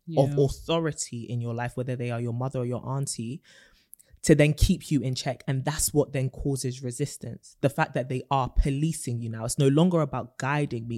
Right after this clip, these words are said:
Speaker 1: It's literally about being my P O. You're literally on my neck.
Speaker 2: Not Constable Auntie.
Speaker 1: Yeah, literally. You're literally on my
Speaker 2: <laughs>
Speaker 1: neck for things that I didn't even say I wanted,
Speaker 2: Yeah.
Speaker 1: right?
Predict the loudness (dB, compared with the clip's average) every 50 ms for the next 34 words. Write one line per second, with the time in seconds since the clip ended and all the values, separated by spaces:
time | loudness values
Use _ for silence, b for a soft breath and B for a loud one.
0 | -4 -6 -6 -4 -4 0 0 0 0 -2 -4 -2 -2 -2 -2 -2 -4 -4 -4 -4
1 | -4 -2 -2 -2 -2 -2 -4 -4 -2 -2 -2 -2 -2 -2 -4 -6 -10 -12 _ -4
2 | 2 4 6 6 6 6 4 2 2 2 -2 -2 -2 -2 -2 -4 B B B B
3 | B B _ 8 8 8 8 6 4 4 0 0 0 2 2 4 2 2 2 2
4 | 0 -2 0 2 2 2 2 0 0 2 2 2 2 0 -2 -2 -2 0 0 2
5 | 4 4 4 2 8 10 10 12 12 8 6 4 2 2 0 0 2 4 6 8
6 | 8 8 6 4 2 2 2 0 0 6 10 10 12 12 10 6 4 4 4 4
7 | 2 0 0 -2 -2 -2 -2 -2 0 0 0 2 2 2 2 2 4 2 4 2
8 | 0 -2 -2 -4 -4 -4 -2 -4 -2 -2 -2 -4 -4 -2 -2 -2 -2 -4 -6 -6
9 | -2 -2 0 2 2 2 2 2 0 -2 -6